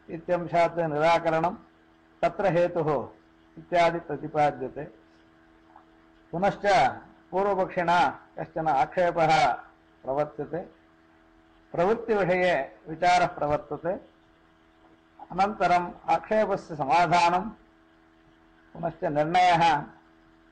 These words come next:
प्रसङ्गात् चार्वाकमतस्यापि खण्डनं क्रियते। एतदनन्तरम् आत्मविषयकविचारः कश्चन प्रस्तूयते, आत्मस्वरूपविषये,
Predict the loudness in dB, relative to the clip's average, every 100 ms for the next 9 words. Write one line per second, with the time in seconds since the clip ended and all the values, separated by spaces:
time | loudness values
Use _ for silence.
0 | _ _ -8 -2 -2 2 4 4 2 -6
1 | -18 _ _ _ _ 2 2 4 2 2
2 | 0 -2 -2 -2 0 0 -2 -6 -2 0
3 | 2 0 -2 -12 _ _ -12 -8 -8 -10
4 | -14 -18 _ _ _ _ _ _ _ _
5 | _ _ _ _ -14 -8 -4 0 0 0
6 | 0 2 2 -2 -8 -18 _ _ _ _
7 | _ -6 -2 -2 -2 -2 0 0 -2 -2
8 | -4 0 4 4 4 4 2 0 -10 _
9 | -14 -14 -8 -6 -6 -8 -14 -8 -6 -6
10 | -10 -14 -16 _ _ _ _ 0 0 0
11 | -6 -4 -2 0 2 0 0 0 0 -2